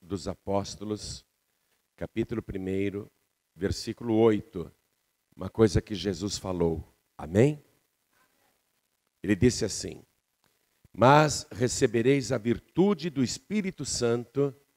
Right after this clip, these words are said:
que há de vir sobre vós. E ser-me-eis testemunhas, tanto em Jerusalém como em toda a Judéia e Samaria e até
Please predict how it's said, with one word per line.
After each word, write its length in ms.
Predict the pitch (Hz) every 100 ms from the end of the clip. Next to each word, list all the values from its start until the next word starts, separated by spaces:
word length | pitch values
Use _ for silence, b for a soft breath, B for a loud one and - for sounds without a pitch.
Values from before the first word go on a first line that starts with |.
| _ _
que 180 | - 113
há 60 | 113
de 180 | 107 92
vir 420 | 85 113 120 -
sobre 400 | - - 113 113
vós. 640 | 107 92 80 76 - - - _ _ _ _ _ _ _ _ -
E 80 |
ser-me-eis 760 | 104 165 156 156 156 185 185 -
testemunhas, 1080 | - 180 - 180 170 180 135 98 90 - - _ _ _ _ _
tanto 300 | 160 180 160
em 60 | 151
Jerusalém 840 | 147 139 127 123 143 180 196 185 _
como 180 | 139 135
em 80 | 127
toda 300 | 165 180 170
a 40 |
Judéia 680 | 139 113 127 143 151 156 -
e 100 | 113
Samaria 880 | - - 160 160 123 127 147 156 143 b b -
e 160 | 135 180
até 720 | 156 - 175 156 110 85